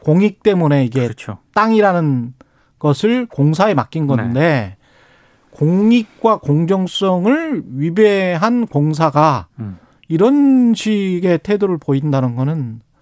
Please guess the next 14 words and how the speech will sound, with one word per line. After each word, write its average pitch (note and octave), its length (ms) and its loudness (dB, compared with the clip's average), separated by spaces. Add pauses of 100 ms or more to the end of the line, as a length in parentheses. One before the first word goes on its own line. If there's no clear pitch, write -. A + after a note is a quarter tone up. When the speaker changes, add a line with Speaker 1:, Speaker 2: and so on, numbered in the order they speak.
(340)
Speaker 1:
말이 C3 220 -2
안 A2 180 -6
되죠. - 320 -14
Speaker 2:
네. F#2+ 140 -8 (400)
Speaker 1:
예. A#2 500 -2
Speaker 2:
사실 A#2+ 240 -8
공사라서 C#3+ 600 -2
더 C3+ 120 -4
문제가 A2+ 680 -2 (380)
더 B2 180 -2
되고 C#3 260 0
있는 G#2 180 -4
건데. F#2 280 -10
Speaker 1:
그렇죠. C#3 680 -2